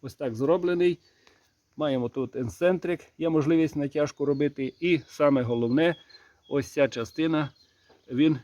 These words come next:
підпружинений. Це особливо важливо, так як, е, при роботі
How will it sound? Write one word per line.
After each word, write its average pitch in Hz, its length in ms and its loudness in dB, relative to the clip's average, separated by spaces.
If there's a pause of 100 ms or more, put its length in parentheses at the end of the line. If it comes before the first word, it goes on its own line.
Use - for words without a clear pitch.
(140)
підпружинений. 120 1040 -2
Це 156 240 0
особливо 131 680 -2
важливо, 147 600 0 (180)
так 147 220 -2
як, 127 280 -2 (680)
е, 117 280 -14
при 156 200 6
роботі 147 640 4